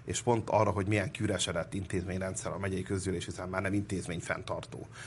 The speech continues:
Valójában egyetlen egy olyan jogköre van, amelyhez források vannak rendelve, de ez nem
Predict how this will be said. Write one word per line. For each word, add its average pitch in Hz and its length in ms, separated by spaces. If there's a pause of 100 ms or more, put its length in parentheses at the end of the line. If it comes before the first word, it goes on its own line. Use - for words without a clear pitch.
(140)
Valójában 95 400
egyetlen 104 360
egy 92 180
olyan 98 220 (400)
jogköre 104 400
van, 95 320 (220)
amelyhez 95 360
források 98 520
vannak 92 320
rendelve, 90 440
de 82 80
ez - 120
nem 92 180